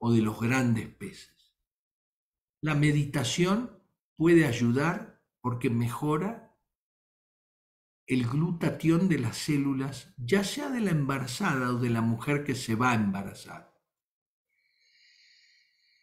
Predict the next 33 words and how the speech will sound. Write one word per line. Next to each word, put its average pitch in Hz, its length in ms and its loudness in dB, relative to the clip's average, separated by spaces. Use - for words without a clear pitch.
Pensé 175 320 4
que 170 80 4
me 156 120 6
iba 156 120 8
a 135 40 6
alcanzar 123 420 2
el 117 160 2
tiempo, 95 360 -6
Clau, 98 260 -4
pero 113 200 -4
no 123 140 0
me 120 140 2
va 110 80 2
a 107 40 2
alcanzar. 101 520 -8
Entonces 175 460 2
quiero 262 340 2
que 165 160 6
lo 139 240 4
piensen 143 560 4
porque 120 760 -4
sí 233 360 2
les 185 220 6
diría 151 420 4
que 113 380 0
me 139 180 2
pongan 202 460 4
un 135 100 2
feedback. 110 640 0
Las 117 180 -2
personas 208 580 -4
que 117 100 -10
están 143 560 -2